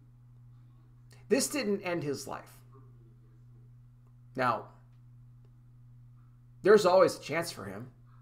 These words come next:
to turn his life around, to give his life to Jesus Christ, 'cause I can tell you, this is what he needs more than anything. Is he a vile individual? Has he said horrible, terrible things?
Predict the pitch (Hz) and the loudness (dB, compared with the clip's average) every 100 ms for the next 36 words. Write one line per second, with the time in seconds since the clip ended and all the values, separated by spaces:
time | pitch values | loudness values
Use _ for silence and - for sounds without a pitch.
0 | - - - - 147 113 98 120 139 107 | -20 -20 -18 -8 -6 -6 -2 -2 -2 -2
1 | 110 110 117 127 107 98 123 120 - 127 | -4 -4 -6 -10 -10 -6 -4 -4 -6 -10
2 | 120 - - 156 131 117 123 147 - 156 | -10 -10 -2 0 0 -2 -6 -8 -6 -2
3 | 151 127 - - - - - 202 202 135 | 0 -2 -8 -20 -20 -10 6 8 8 -2
4 | 139 117 113 101 127 127 101 117 - - | -2 -2 -4 -10 -10 -10 -12 -12 -14 -14
5 | - - - - - - - 147 143 117 | -20 -20 -20 -20 -20 -20 -2 0 0 -2
6 | 107 147 101 85 110 120 - - - - | -6 -8 -8 -12 -14 -16 -20 -20 -20 -20
7 | - - - - - - - - - 135 | -20 -20 -20 -20 -20 -20 -20 -20 -16 -10
8 | 131 139 107 127 143 143 135 139 143 135 | -6 -6 2 6 6 6 2 0 -2 0
9 | 139 131 131 117 160 143 127 147 147 135 | 0 0 -4 -6 -4 -2 2 4 4 2
10 | - 143 143 135 131 147 156 | 0 0 0 0 -2 -2 -4